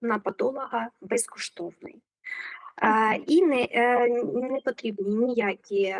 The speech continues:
іспити, а, треба тільки, е,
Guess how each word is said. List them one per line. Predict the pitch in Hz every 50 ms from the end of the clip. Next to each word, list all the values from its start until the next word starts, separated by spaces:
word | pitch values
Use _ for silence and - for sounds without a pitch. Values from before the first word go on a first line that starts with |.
| 196 - -
іспити, | - 311 339 - - - 359 370 - - 339
а, | 330 330 320 - - 240 240 240 240 233 233 233 226 233 226 226 226 226 226
треба | 262 277 269 240 226 233 240 -
тільки, | - - 247 233 208 190 - _ - 180
е, | 185 180 185 190